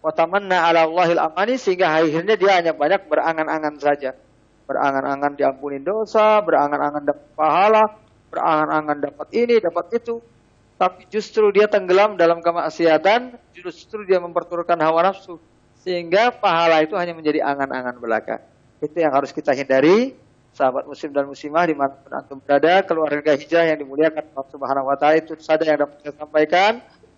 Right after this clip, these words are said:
Di akhir pertemuan saya mohon doa teman-teman semua. Dalam waktu satu dua hari ini saya juga akan melakukan perjalanan ke Singapura dan Batam. Mudah-mudahan perjalanan, eh, kami ini mendapatkan keriduan dari Allah Subhanahu wa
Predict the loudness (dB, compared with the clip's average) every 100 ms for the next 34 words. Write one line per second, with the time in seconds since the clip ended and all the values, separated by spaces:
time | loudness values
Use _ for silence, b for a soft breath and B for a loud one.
0 | _ _ _ 0 2 2 -2 -4 -6 -2
1 | -2 2 0 0 -4 -4 0 2 4 2
2 | 0 -4 -2 -2 -4 -6 -6 _ -4 2
3 | 4 2 0 -8 _ _ _ _ -4 -2
4 | -2 -4 -4 -2 -2 -2 -2 2 4 2
5 | 2 0 -2 -2 -2 -2 -4 -4 -6 -6
6 | -4 0 4 4 2 0 -4 -20 _ _
7 | _ -4 0 0 -2 -6 -6 -6 -4 -2
8 | -4 -2 0 2 2 4 4 2 0 -6
9 | _ _ _ _ -12 -10 -10 -6 2 4
10 | 4 4 4 2 -2 -20 _ _ _ _
11 | -10 -2 2 4 2 0 -4 -12 -6 -4
12 | -2 0 -2 -2 -8 -8 -4 0 0 -2
13 | -2 -2 0 0 0 2 0 2 0 0
14 | -2 -6 -6 -4 0